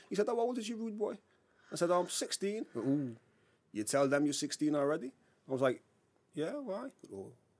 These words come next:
that mean you go a family card?" And this was on the Monday night, yeah. I said, "That, that mean you go a family card?" I was like, "All right, what time's family court?"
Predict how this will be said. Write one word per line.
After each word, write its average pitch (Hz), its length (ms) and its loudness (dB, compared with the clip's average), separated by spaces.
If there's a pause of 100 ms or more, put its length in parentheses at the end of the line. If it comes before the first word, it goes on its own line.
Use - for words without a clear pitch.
(160)
that 123 180 2
mean 127 180 2
you 120 100 4
go 117 160 0
a 104 60 -4
family 120 360 -2
card?" 101 320 -4 (580)
And 143 80 4
this 143 80 4
was 151 100 4
on 147 100 10
the 127 60 8
Monday 120 340 4
night, 131 180 6
yeah. 135 180 6
I 123 40 0
said, 120 160 0 (460)
"That, 120 120 0 (260)
that 135 80 0
mean 143 120 6
you 139 80 6
go 127 100 8
a 113 60 4
family 127 360 0
card?" 95 320 -4
I - 80 -20
was - 80 -6
like, 147 100 4
"All 233 80 0
right, 226 200 -2 (120)
what 165 140 4
time's 175 220 2
family 180 280 2
court?" 190 300 2